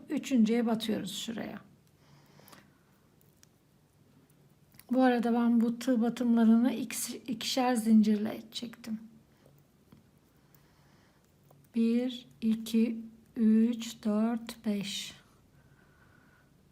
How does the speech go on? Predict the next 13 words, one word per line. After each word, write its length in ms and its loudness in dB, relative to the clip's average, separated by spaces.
Beş 260 -4
tane 300 2
zincir 480 4
çektim 420 -4
tekrar. 560 -2
Üç 360 -6
ta-, 360 -6
beş 240 -2
tane 360 2
boncuk 420 0
alıyorum. 500 0
Boncuğu 480 2
sabitliyorum. 920 -4